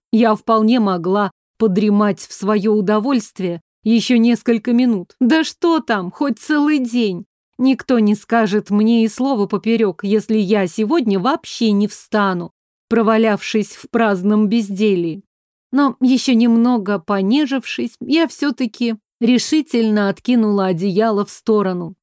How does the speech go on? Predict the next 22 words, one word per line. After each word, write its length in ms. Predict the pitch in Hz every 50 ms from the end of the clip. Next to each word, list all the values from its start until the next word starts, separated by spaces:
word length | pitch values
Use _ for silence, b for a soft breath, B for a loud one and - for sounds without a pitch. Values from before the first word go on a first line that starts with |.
| _ _ _ _ _ _
"Доброе 340 | 262 277 349 320 381 403 403
утро, 280 | 359 359 359 - 330 339
леди!" 460 | 330 311 302 302 254 262 277 269 - _ _ _ _ _ _ _ _
В 60 | -
тот 200 | - 311 320 233
же 200 | 196 208 220 226
миг 400 | 220 254 320 311 - - - - _ _
дверь 340 | - 190 240 294 330 330 294
в 60 | -
спальню 560 | - - - - 262 277 285 262 247 247 247 208
приоткрылась, 840 | 254 240 233 226 220 220 - - 302 330 339 302 294 277 - -
и 40 | 240
в 120 | 226 - _
комнату 500 | - 339 349 320 302 294 - - 269 220
скользнула 760 | - - 247 233 226 208 208 202 233 262 269 262 254 254
Мелани. 600 | 254 247 240 226 214 208 196 196 190 190 190 220 - _ _ _ _ _ _ _ _ _ _ -
"Моя 380 | 214 220 214 208 202 208 196
личная 600 | 190 190 190 220 214 - - - 233 226 220 214 208
служанка! 800 | - - 220 220 214 190 214 202 190 185 185 165 - 202 196 - _
Моя 640 | 220 214 208 214 202 202 180 180 220 240 233 220 - _ _ _ _
личная 880 | 285 285 294 285 285 302 285 247 - - - - 196 185 165 190 208 - _
служанка!" 920 | - - - 262 233 247 247 214 202 233 208 190 180 175 175 - - 170